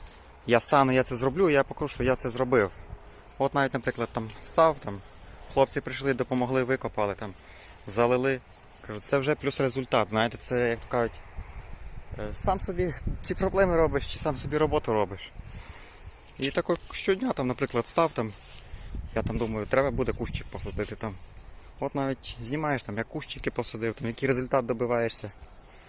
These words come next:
Знаєте, в чомусь і плюс. Так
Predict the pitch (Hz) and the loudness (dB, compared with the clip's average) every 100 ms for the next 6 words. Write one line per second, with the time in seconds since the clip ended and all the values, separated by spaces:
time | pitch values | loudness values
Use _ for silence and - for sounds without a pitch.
0 | - - - 135 135 123 - - - 156 | -20 -20 -6 -4 -4 -8 -12 -8 -2 0
1 | 147 135 - - - - - - - 160 | 0 -4 -6 -8 -18 -18 -12 -8 -2 -2
2 | 127 - - - - - - - - - | -2 -6 -12 -20 -20 -20 -16 -16 -14 -14
3 | - - - - - - - - - - | -16 -18 -18 -16 -16 -16 -20 -20 -20 -20
4 | - - - - _ - 131 | -20 -20 -20 -20 _ -20 -20